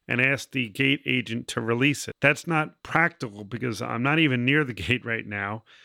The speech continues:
and there's a big giant line, so I wouldn't make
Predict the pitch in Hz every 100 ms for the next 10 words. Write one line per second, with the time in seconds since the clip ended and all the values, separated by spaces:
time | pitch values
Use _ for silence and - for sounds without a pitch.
0 | _ _ 113 113 120 110 113 113 151 131
1 | 139 139 127 117 131 131 110 95 - -
2 | 120 117 - 120 120 139 131 131 135 117